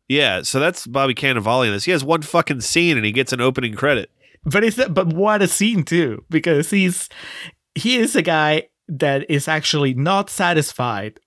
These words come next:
Speaker 2: with just having sex with Angelina Jolie. <laughs>
Speaker 1: What, what a loser.
Speaker 2: <laughs> Yeah, he's like, "I want more. I want a family." Uh, that's cool. I was actually kinda sad that he didn't come back,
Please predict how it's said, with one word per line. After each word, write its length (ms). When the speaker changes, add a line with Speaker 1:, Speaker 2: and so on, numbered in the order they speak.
Speaker 2:
with 280
just 300
having 320
sex 320
with 120
Angelina 420
Jolie. 640
<laughs> 40
Speaker 1:
What, 340
what 260
a 60
loser. 840
Speaker 2:
<laughs> 20
Yeah, 140
he's 180
like, 120
"I 100
want 280
more. 500
I 100
want 220
a 20
family." 640
Uh, 300
that's 200
cool. 180
I 120
was 160
actually 280
kinda 180
sad 320
that 140
he 100
didn't 140
come 120
back, 400